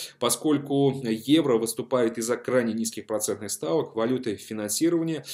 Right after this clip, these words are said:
и используется для покрытия операций carry trade. Э,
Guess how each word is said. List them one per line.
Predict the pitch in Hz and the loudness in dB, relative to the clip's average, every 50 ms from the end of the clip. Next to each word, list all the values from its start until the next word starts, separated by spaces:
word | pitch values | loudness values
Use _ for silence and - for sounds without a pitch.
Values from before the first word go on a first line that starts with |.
| - - - | -16 -10 -6
и | - 170 175 | -4 -2 -2
используется | - - - 170 175 175 165 - - 127 117 | -2 -2 0 2 4 4 4 4 2 -2 -2
для | 113 123 120 | -2 -2 -2
покрытия | - 110 - - 147 143 - 101 | -2 -4 -4 -4 -4 -2 -2 -2
операций | 101 - 110 117 123 - - 123 113 | -2 -2 -2 -2 -2 -2 -2 -2 -4
carry | 113 - 120 117 113 113 113 | -4 -2 0 2 2 2 0
trade. | 117 110 98 85 85 - - - - - - - - | 0 -2 -4 -4 -4 -8 -16 -20 -20 -20 -16 -4 0
Э, | 104 104 104 101 | 2 2 2 2